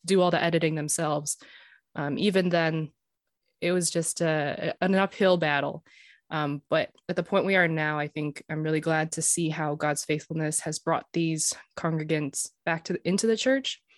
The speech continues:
as well as, um, refreshing those volunteers and developing new volunteers. So, um, all in all, to say that, um, I started out leading worship, but then, uh, I started training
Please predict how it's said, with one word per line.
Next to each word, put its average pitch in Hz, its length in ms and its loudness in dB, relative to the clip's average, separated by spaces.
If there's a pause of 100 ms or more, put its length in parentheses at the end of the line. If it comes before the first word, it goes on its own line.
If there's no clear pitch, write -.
(200)
as 165 160 -2
well 165 220 2
as, 156 340 0
um, 151 380 -8
refreshing 175 580 0
those 156 180 0
volunteers 160 720 -2
and 180 120 0
developing 160 460 0
new 151 140 -2
volunteers. 165 720 -2 (460)
So, 160 500 2 (420)
um, 156 140 0
all 220 200 6
in 214 100 6
all, 196 100 6
to 196 100 -2
say 165 460 2 (840)
that, 170 500 0 (340)
um, 156 560 -4
I 170 60 -2
started 208 320 4
out 190 200 2
leading 180 320 0
worship, 165 420 -4 (200)
but 165 140 -8
then, 160 380 -2 (560)
uh, 156 480 0
I - 160 -6
started 175 300 2
training 185 640 2